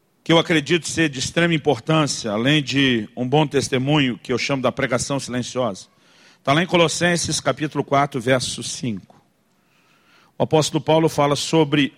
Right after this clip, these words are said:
usar de sabedoria para com os que são de fora. Esses que são de fora, ele tá falando de gente que não partilha a mesma fé, que não convive conosco. Colossenses capítulo quatro, versículo cinco.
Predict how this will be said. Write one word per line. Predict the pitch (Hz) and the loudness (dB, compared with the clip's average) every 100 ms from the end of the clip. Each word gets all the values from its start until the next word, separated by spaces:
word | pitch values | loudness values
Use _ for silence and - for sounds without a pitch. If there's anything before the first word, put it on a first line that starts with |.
| - | -4
usar | 151 135 117 160 196 196 165 - _ | -2 -2 0 2 2 0 -6 -14 _
de | - 147 | -12 -10
sabedoria | - - 175 175 175 170 151 135 147 160 160 _ _ _ _ _ _ _ | -8 -2 -2 0 0 0 0 0 0 0 -4 _ _ _ _ _ _ _
para | - 143 | 0 0
com | - 143 147 147 143 _ _ _ _ | 2 4 4 4 -2 _ _ _ _
os | - - | -8 -4
que | 156 | -4
são | - 156 | 0 0
de | 147 | 0
fora. | - 139 120 95 - | 2 2 2 0 -6
Esses | 131 - 156 | -6 -4 -6
que | - | -6
são | - 160 | -2 0
de | |
fora, | 160 156 151 160 175 - - - | 0 2 4 4 0 -8 -20 -6
ele | |
tá | 143 165 | 0 2
falando | 170 165 | 4 2
de | 165 | 2
gente | 156 156 165 170 - - - - | 2 2 2 0 -8 -12 -20 -2
que | 156 | 2
não | 165 | 4
partilha | 165 175 - 170 170 170 - | 4 2 4 4 6 6 4
a | |
mesma | 147 151 143 170 | 2 2 2 -2
fé, | - 143 139 - | 4 4 4 0
que | 147 | -2
não | 156 175 | 0 0
convive | 175 160 156 151 | 0 2 2 0
conosco. | 165 165 151 127 - | 0 2 2 0 -4
Colossenses | 143 139 - 160 156 - 156 - _ - - _ | 0 0 2 2 2 -2 -4 -6 _ -20 -20 _
capítulo | 147 135 165 160 156 | -2 2 0 2 2
quatro, | 151 151 156 | 4 4 2
versículo | 131 147 - 156 156 | 2 2 2 -4 -4
cinco. | 147 - 160 131 | -4 -2 -2 -4